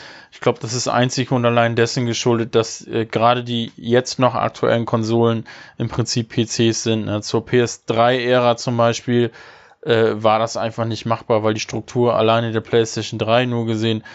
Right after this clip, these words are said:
so konfus und so kompliziert gewesen sein soll, dass es einfach sehr schwierig gewesen ist. Und jetzt hast du eben halt,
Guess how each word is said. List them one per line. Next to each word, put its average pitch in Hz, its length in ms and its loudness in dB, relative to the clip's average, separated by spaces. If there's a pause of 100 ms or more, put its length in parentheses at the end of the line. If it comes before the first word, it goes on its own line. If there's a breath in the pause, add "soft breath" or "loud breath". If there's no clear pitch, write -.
(320 loud breath)
so 120 420 0
konfus 143 720 -2
und 123 100 0
so 131 200 0
kompliziert 131 760 0 (880)
gewesen 135 520 2
sein 123 360 2
soll, 127 400 4
dass 120 280 0
es 120 120 -6
einfach 117 380 -2 (320 loud breath)
sehr 123 200 2
schwierig 139 440 0
gewesen 110 400 0
ist. 101 100 -8
Und 110 100 -2
jetzt 113 220 0
hast - 200 -2
du 123 40 -2
eben 120 220 0
halt, 120 240 2